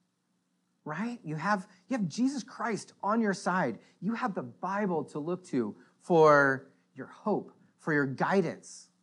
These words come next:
to help you make choices. Now, does that mean that I can just open this book to any page and I'll have the answer to any question?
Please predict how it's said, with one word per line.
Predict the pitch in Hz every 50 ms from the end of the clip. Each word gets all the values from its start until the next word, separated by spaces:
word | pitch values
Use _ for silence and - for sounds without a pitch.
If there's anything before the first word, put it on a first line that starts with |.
| _ _ _ _ _ _ _ _ _ _ _ _ _ _ _ _ _ _ _ _ _ _ _ _ _ _ _ _ _ _
to | - 202
help | 185 208 196 214
you | 226
make | 202 196 175 139 -
choices. | - - - 175 175 196 185 - - - - - _ _ _ _ _ _ _ _ _ _
Now, | - 185 175 175 170 165 - _ _ _ _ _ _ _ _ _ _ _ _ _ _
does | - 170 170 160 139 131
that | 196 214 262 247 220
mean | 196 196 185 160 143 143 151 165 160 - _ _ _ _ _ _ _
that | - 160 156 147
I | 170 190
can | - 196
just | 165 143 - - - -
open | 247 - 233 226
this | 208 202 165
book | 151 143 202 196 196
to | - 196 - -
any | 190 196 196
page | 190 - 185 196 185 165 135
and | 117 180
I'll | 165 156
have | 175 180
the | 165 170 151 151
answer | 156 156 170 175 - 190 175
to | 151 165 -
any | 165 165 175 165
question? | - - 156 151 - - - 233 233 240